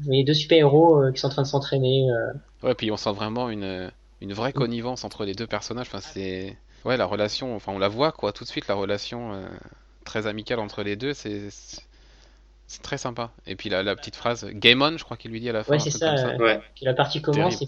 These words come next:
Speaker 1: puis l'autre, il dit, euh, je sais plus, il dit Freemer, un truc comme ça, je crois.
Speaker 3: Oui.
Speaker 2: Peut-être.
Speaker 3: Mais c'est avant, ça.
Speaker 1: Bah, c'est avant, ouais.
Speaker 2: Peut-être. Donc voilà, enfin, c'est, ouais. Voilà, une, deux, deux vidéos sympas. Et à la rigueur,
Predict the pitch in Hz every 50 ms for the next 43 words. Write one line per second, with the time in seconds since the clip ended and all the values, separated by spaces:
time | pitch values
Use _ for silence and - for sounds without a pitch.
0 | - - 139 139 160 160 156 139 127 123 127 131 127 123 127 123 123 120 120 120
1 | 120 123 120 - - - - 156 156 151 139 127 120 127 131 131 127 - - 156
2 | 147 151 156 147 143 143 - - 139 135 - 165 165 - - 156 156 156 - -
3 | - - _ _ _ _ _ - - - _ _ - - - - - - - -
4 | 117 113 - - - 98 95 - - - - 113 - - 117 110 110 123 123 120
5 | - - 95 92 - - _ _ _ - 135 135 156 143 139 147 147 143 127 120
6 | 120 - _ _ - 107 - - 85 - - - _ - - - - - - -
7 | - - - - - - 107 110 104 104 95 90 87 87 - 87 - - - -
8 | 95 - - - - 95 90 - - - - - - - - 107 101 104 113 113
9 | 113 113 113 - 98 101 104 113 127 135 127 117 120 135 131 135 123 120 120 120
10 | - - 110 104 - 98 - - - 117 113 113 110 120 123 147 190 220 226